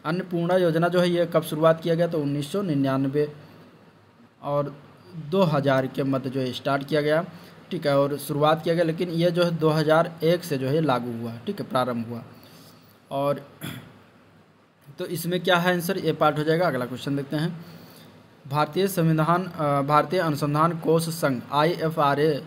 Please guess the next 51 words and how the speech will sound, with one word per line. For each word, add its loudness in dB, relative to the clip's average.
आईआरएफ़ए 2
की -4
स्थापना 0
कब -2
हुई -2
ये 0
बताना 0
है। -4
तो -6
आईआरएफ़ए 2
की -2
स्थापना -2
जो 0
हुआ 4
था 0
वो 4
उन्नीस 0
सौ -2
ग्यारह 0
में -2
हुआ 0
था। -4
आंसर -2
क्या 0
हो 2
जाएगा? 2
बी 0
पार्ट -2
हो -6
जाएगा। -6
अगला -2
प्रश्न -4
देखते -4
हैं, -4
समर्थ 0
योजना 0
में 2
प्रोत्साहित 2
किया 2
जाता 2
है, 0
किसको -6
प्रोत्साहित -4
किया -2
जाता 0
है -2
समर्थ -2
योजना -8
में? -10
ठीक -8
है, -8